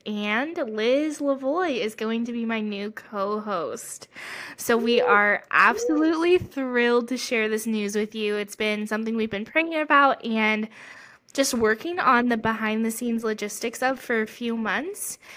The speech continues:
Speaker 1: and I knew that I would love to have a co-host that occasionally we'll have a guest, but I would love for, I think so much fruit comes from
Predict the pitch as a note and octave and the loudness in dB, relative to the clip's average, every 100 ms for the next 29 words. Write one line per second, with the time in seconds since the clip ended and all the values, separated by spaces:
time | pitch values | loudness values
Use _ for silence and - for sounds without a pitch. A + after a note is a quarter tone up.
0 | - - _ - A#3 A#3+ A#3 B3 A#3+ A#3+ | -20 -20 _ -2 2 4 4 4 0 -4
1 | A#3+ - _ - G#3+ A3 C4 C#4 C#4 A#3+ | -4 -8 _ 2 4 4 4 2 2 2
2 | A#3 C4 B3+ G#3 - _ _ _ - A3 | 0 2 2 2 0 _ _ _ 2 4
3 | A3 A#3 A#3 A#3 A#3+ A#3+ A3 A3 A3 G#3 | 6 4 4 0 -2 -2 -4 -2 0 0
4 | G#3+ B3+ B3 A#3 - G#3+ G#3+ C4 D#4+ - | 0 0 -2 -2 -4 -4 -4 -2 -2 -4
5 | - A#3+ A3 G3+ F#3+ - - - - - | -8 -6 -2 0 0 -4 -16 -18 -20 -20
6 | - _ D4+ D4 C#4+ B3 B3+ C#4+ D4+ D#4+ | -20 _ -4 0 0 0 0 -2 0 -2
7 | F4+ F#4+ C#4+ C4 B3 B3 B3+ - A#3+ G#3+ | -4 2 2 6 6 6 0 -4 -4 0
8 | G#3 A3 C#4 - - - - A3 A#3+ A3+ | 0 0 -2 -8 -4 -2 2 2 2 0
9 | G#3+ A3 A3+ A3 A3 - - A#3 G#3+ G#3 | 0 0 2 0 -4 -16 -8 -2 0 0
10 | G3+ A3+ B3 A#3+ - - B3+ C4 C4 - | -2 -4 -6 -4 -6 -4 -2 0 0 -2
11 | - - A#3 - - G#3+ G3+ G#3+ - - | -8 -4 -4 -4 -2 -2 -2 -4 -8 -4
12 | G3+ G3 G#3+ A#3 | -2 -2 -6 -10